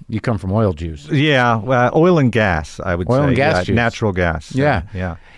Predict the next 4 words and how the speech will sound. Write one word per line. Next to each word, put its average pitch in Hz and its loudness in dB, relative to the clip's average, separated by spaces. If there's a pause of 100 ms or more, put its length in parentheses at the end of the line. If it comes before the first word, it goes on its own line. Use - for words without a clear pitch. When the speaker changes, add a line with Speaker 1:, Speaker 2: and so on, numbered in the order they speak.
Speaker 1:
And 143 -2
so - 0
what, 170 2 (320)
did 143 0